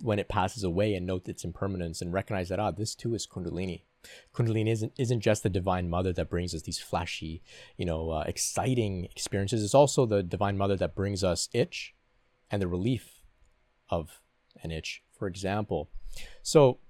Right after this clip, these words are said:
I get I'm rambling here. I'm, I'm honestly still <laughs> processing this realization. It's, it's, it's rather profound for me. Um, and so I began to sit with this and really tuning into it and feeling it, feeling the flow.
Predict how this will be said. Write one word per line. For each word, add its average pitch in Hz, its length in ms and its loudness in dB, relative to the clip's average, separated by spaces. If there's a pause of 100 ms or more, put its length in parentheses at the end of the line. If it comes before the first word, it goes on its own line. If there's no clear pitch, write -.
(720)
I 151 200 8
get 170 180 12
I'm 147 160 12
rambling 127 480 10
here. 107 360 6
I'm, 101 240 6
I'm 104 340 2
honestly 117 420 6
still - 240 6
<laughs> - 140 0
processing 107 500 2
this 92 180 -4
realization. 90 560 0
It's, - 180 -10
it's, - 240 -10
it's 85 340 -6
rather 101 280 4
profound 98 440 -4
for - 120 -8
me. 82 240 -6 (640)
Um, 85 580 0 (840)
and 127 100 0
so 170 80 10
I 170 60 12
began 185 220 6
to 147 80 4
sit - 180 2
with 139 140 4
this - 460 2 (400)
and 110 100 0
really 123 140 8
tuning 127 320 4
into 123 220 4
it 92 60 4
and 90 120 0
feeling 151 380 8
it, - 300 -4 (600)
feeling 135 220 6
the 104 60 6
flow. 104 640 6